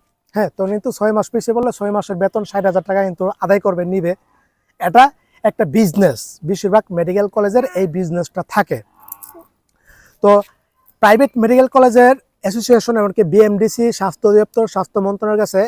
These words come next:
একটা অনুরোধ, প্রাইভেট মেডিকেল কলেজ একটা নিয়ম করা হোক, নিয়ম আপনারা করে দেন,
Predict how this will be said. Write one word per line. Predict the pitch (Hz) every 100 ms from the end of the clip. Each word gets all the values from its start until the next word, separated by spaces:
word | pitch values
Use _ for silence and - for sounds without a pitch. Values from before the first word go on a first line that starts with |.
| -
একটা | 170 214
অনুরোধ, | 160 226 254 214 220 _ _ _ _ _ _ _
প্রাইভেট | 208 254 -
মেডিকেল | 220 240 254
কলেজ | 277 247
একটা | 226 214
নিয়ম | 185 233 254
করা | 247 208
হোক, | 233 190
নিয়ম | 202 220
আপনারা | 220 - 214
করে | 196 208
দেন, | 214